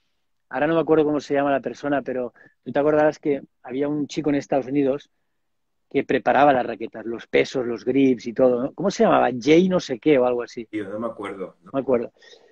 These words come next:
Speaker 1: Bueno, le mandé las doscientas raquetas y le dije, "Prepáramelas todas igual". Y me puso todos lo, igual que las que yo estoy usando.
Speaker 2: Era, digamos,
Speaker 1: Me cambió el grip.
Speaker 2: digamos, el Chevy Segura americano.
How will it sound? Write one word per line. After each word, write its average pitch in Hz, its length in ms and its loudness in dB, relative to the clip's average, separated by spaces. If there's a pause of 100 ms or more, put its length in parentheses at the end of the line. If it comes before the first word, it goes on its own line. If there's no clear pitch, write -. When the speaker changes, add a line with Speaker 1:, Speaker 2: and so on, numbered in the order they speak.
(220)
Speaker 1:
Bueno, 143 220 8
le 135 80 4
mandé 127 240 0
las 165 240 2
doscientas 165 500 -4
raquetas 175 640 -4
y 151 80 -6
le 139 80 -2
dije, 139 260 -2
"Prepáramelas 160 600 0
todas 196 200 -2
igual". 135 320 -4 (680)
Y - 60 -18
me 120 100 -8
puso 131 240 -6
todos 143 220 4
lo, 147 100 6
igual 147 320 4
que 190 80 4
las 156 160 4
que 131 140 -8
yo 131 80 0
estoy 131 240 -6
usando. 127 240 2
Speaker 2:
Era, 156 80 2
digamos, 117 240 -2
Speaker 1:
Me - 100 0
cambió 127 340 6
el 135 120 6
grip. 185 340 6
Speaker 2:
digamos, 170 240 -6
el 151 140 -4
Chevy 165 260 -4
Segura 175 380 -4
americano. 147 540 -8